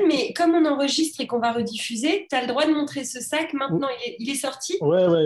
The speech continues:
Speaker 2: il est, il est sorti. Donc, euh, avant, je pouvais pas,
Speaker 1: Maintenant, tu
Speaker 2: effectivement.
Speaker 1: peux. Cool.
Speaker 2: Maintenant, je peux. On a réussi à négocier avec eux, euh, le fait de pouvoir communiquer dessus parce que c'est, ça, ça arrive, enfin, dans l'approche, euh, dans l'approche avec les maisons de luxe et, euh,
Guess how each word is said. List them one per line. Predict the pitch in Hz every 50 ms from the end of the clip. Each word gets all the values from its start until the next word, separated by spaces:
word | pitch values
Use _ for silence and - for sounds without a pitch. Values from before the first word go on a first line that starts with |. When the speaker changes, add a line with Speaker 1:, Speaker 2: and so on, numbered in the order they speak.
| 143 147
Speaker 2:
il | 147
est, | 175 180 160
il | 156 165
est |
sorti. | 147 - 180 147 - - - 180
Donc, | 147 147 143 - -
euh, | 135 127
avant, | 131 127 135 156 165 165
je | 139 127 135 131 123 113 110 _
pouvais | 143 135 139 131
pas, | - 170 165 180 - _ _ _ _ _ _ _ _
Speaker 1:
Maintenant, | 233 240 247 262 269
tu | - 262
Speaker 2:
effectivement. | 277 - - 240 233 - -
Speaker 1:
peux. | -
Cool. | 285 285 - - - _ _ _ _ _ _ _ _ _ _ _
Speaker 2:
Maintenant, | - 135 123 131 160 156
je | 139 143
peux. | 139 127 - 165 185 190
On | 170 147
a | 139
réussi | 135 147 143 - -
à | 151
négocier | 147 147 143 131 143 131 - 156 151
avec | 139 143 143 139 127 _ -
eux, | 170
euh, | 170 165 156 143 139 135
le | 131 131
fait | 131 - 160 147 127
de | 131
pouvoir | 120 - _ 135 147 143 -
communiquer | - 156 147 151 151 156 135 - 160
dessus | 139 143 139 - - 185 160
parce | 165 131 -
que | _ 135 123 120 _ _ _ _ _ _ _ _ _ _ - 123
c'est, | - - - 165
ça, | - - 190 165
ça | - - 175 160
arrive, | 160 190 175
enfin, | - - 147 123 113 - _ _ _ _ _ _
dans | - 139 147 156
l'approche, | 170 175 165 - - - 196 196 190 - - -
euh, | 156 147 143 143 143 143 143 143 143 143 143 143 139 143 143 143 127 _ _ _ _ _ _ _ _ _ _ _ _ _ -
dans | 175
l'approche | 143 143 135 - 202 -
avec | 165 - -
les | 175
maisons | 151 147 143 139 156 151
de | 147 147
luxe | 175 175 - - - _ _ _ _ _ _
et, | 151 143 143 151 - - 160
euh, | 139 131 123 123 120 123